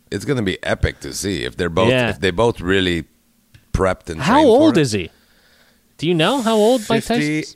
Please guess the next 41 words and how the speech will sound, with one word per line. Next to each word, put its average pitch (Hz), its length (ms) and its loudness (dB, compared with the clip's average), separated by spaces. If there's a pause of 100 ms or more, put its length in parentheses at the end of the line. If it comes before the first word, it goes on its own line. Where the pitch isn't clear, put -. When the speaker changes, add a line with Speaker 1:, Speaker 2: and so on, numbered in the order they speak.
Speaker 1:
and 104 140 -8
fifty-two 110 960 -8
or 139 80 -6
something. 135 360 -8
I 117 100 -6
think 110 160 -8
one's 117 240 -4
born 117 240 -2
in 104 80 -6
sixty-six, 98 580 -8
one's 95 260 -8
born 92 220 -6
in 87 80 -10
sixty-eight - 1500 -16 (120)
or 123 80 -10
something 151 180 -12
Speaker 2:
Okay, 233 120 0
Speaker 1:
like 208 80 -2
Speaker 2:
so 135 240 0
Speaker 1:
that. 165 40 6
Speaker 2:
he's 135 440 -4
Speaker 1:
So 147 40 -10
Speaker 2:
like, 147 300 -4
Speaker 1:
they're - 140 -10
Speaker 2:
yeah, 185 140 -2
Speaker 1:
close 196 220 0
in - 80 -8
Speaker 2:
that's, - 380 -8
Speaker 1:
age. - 80 -18
Speaker 2:
that's 202 280 -6
old, 117 400 -2
man, 92 280 -10
to 95 80 -10
be 95 180 -10
fucking 104 480 -8
beating 110 300 -6
each 101 180 -10
other 98 260 -4
up, 143 160 -6
I 101 100 -4
guess. 90 420 -10